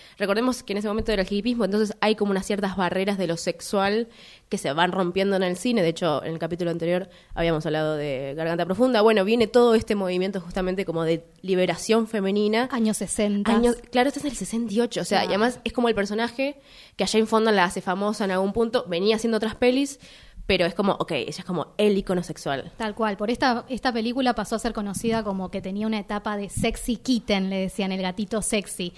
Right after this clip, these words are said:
Speaker 2: Y
Speaker 1: Miede.
Speaker 2: de hecho, de hecho, el New York Times le dio el título de la mujer más sexy de los, más sexy, sexy de los
Speaker 1: Sexy y
Speaker 2: sesenta por
Speaker 1: sexy,
Speaker 2: esta
Speaker 1: sí.
Speaker 2: película.
Speaker 1: Eh, a ver, es una buena representación del sci-fi.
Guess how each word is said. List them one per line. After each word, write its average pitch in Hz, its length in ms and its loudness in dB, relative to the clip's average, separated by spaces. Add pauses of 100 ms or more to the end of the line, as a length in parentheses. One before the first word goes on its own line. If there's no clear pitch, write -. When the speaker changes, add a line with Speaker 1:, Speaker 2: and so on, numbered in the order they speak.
Speaker 2:
Y - 40 -10
Speaker 1:
Miede. 175 340 2
Speaker 2:
de 208 260 -4
hecho, 247 200 -4
de 233 200 -2
hecho, 262 380 0
el 214 160 -2
New 247 120 2
York 277 280 0
Times 277 500 0
le 226 180 -2
dio 226 180 0
el 233 160 -2
título 240 360 -2
de 208 100 -2
la 190 80 -4
mujer 220 280 -6
más 233 160 -4
sexy 226 360 -6
de 214 80 -2
los, 180 160 -8
más 208 140 -6
sexy, - 420 -6 (260)
sexy - 420 4
de 247 100 8
los 220 160 2
Speaker 1:
Sexy 254 280 4
y - 200 6
Speaker 2:
sesenta 240 300 0
por 226 140 4
Speaker 1:
sexy, 214 160 2
Speaker 2:
esta 170 140 0
Speaker 1:
sí. 190 60 -8
Speaker 2:
película. 202 520 -6 (420)
Speaker 1:
Eh, 202 500 0 (280)
a 226 120 6
ver, 180 160 4
es 226 120 0
una 277 100 4
buena 262 180 6
representación 196 520 0
del 208 100 0
sci-fi. 208 480 4